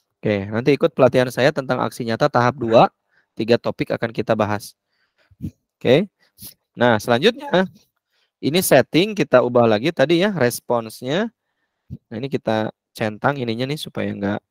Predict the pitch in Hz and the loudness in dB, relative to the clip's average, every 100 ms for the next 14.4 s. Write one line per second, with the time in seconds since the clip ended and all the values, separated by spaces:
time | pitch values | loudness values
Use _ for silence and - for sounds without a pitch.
0 | _ 107 101 101 - _ 113 107 95 135 | _ 0 2 2 0 _ -6 -4 -4 -4
1 | - _ _ _ _ _ _ _ _ _ | -6 _ _ _ _ _ _ _ _ _
2 | _ - 151 180 180 185 180 185 - - | _ 4 8 10 10 10 8 6 -2 -12
3 | - - _ _ _ _ _ - 135 156 | -6 -6 _ _ _ _ _ -8 2 2
4 | 160 175 175 190 208 175 170 180 196 165 | 4 4 4 2 0 2 2 2 2 -2
5 | _ _ _ _ _ _ - - 139 127 | _ _ _ _ _ _ -16 -4 0 0
6 | 156 208 220 _ - - - _ 123 123 | -2 -6 -20 _ -8 -6 -8 _ -4 0
7 | 170 226 247 _ _ _ _ _ _ _ | 0 -2 -14 _ _ _ _ _ _ _
8 | - 120 120 120 139 143 127 127 147 139 | -6 -4 -2 0 -2 -2 -6 -6 -6 -6
9 | 214 180 - _ _ _ 120 123 170 185 | -8 -12 -20 _ _ _ -2 0 0 0
10 | - 170 220 202 185 180 180 180 175 - | -2 0 0 -2 -4 -6 -6 -6 -8 -4
11 | 202 147 - - - _ _ _ _ _ | -2 -2 -4 -10 -12 _ _ _ _ _
12 | _ _ _ _ _ _ _ _ _ _ | _ _ _ _ _ _ _ _ _ _
13 | _ - 147 156 160 151 139 147 143 - | _ -4 -2 0 -2 2 4 4 2 -2
14 | 110 107 151 | -4 2 4